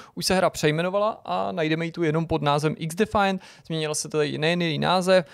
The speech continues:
ale i titulní grafika a logo. Hráčům to pochopitelně neuniklo,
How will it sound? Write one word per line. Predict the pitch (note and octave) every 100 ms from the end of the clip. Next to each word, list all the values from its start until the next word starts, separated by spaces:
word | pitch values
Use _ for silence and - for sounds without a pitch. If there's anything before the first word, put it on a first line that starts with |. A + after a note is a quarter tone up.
| -
ale | - A#2+
i | C#3
titulní | D#3+ D#3+ E3 E3
grafika | D3+ C#3+ - C#3+ D3 D3
a | C3+ B2+ B2+
logo. | C3+ B2 A2+
Hráčům | C3+ F3 F3 G3
to | F3
pochopitelně | - F3+ F3+ F3+ E3+
neuniklo, | C3 D#3+ A3+ A#3 A3+ G#3